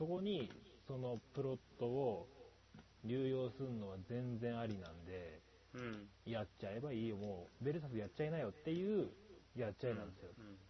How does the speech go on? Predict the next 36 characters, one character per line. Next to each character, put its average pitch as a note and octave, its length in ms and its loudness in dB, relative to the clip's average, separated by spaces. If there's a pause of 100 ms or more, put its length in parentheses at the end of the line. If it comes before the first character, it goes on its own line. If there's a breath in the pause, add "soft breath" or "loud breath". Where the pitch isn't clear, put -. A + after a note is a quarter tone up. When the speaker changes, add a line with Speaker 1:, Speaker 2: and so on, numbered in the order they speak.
Speaker 2:
ん、 D#3 40 -2
う - 20 -2
ん。 F3+ 120 0
Speaker 1:
あ、 - 20 4
良 G#3+ 100 4
く A3+ 120 6
も D3 140 8
悪 C3 180 4
く B2 100 -6
も、 G#2 200 0
も A2+ 280 -2
う、 - 40 -18 (600 loud breath)
第 F3 220 6
二 D#3+ 160 4
章 A2+ 320 2
が F2+ 300 -4
あ B2+ 80 4
ま D#3 140 6
り E3+ 60 4
に D3 60 4
も G#2+ 160 0
何 B2+ 240 0
す - 100 -2
る A2 80 0
か G2+ 100 -2
全 A#2 140 0
然 B2 140 2
わ G#2 100 2
か C3+ 100 2
ん B2 60 0
な F#2 80 -2
い E2 80 -8
ん E2+ 100 -10
で、 E2 300 -6 (380)
Speaker 2:
う B2 40 -4
ん A2 280 -4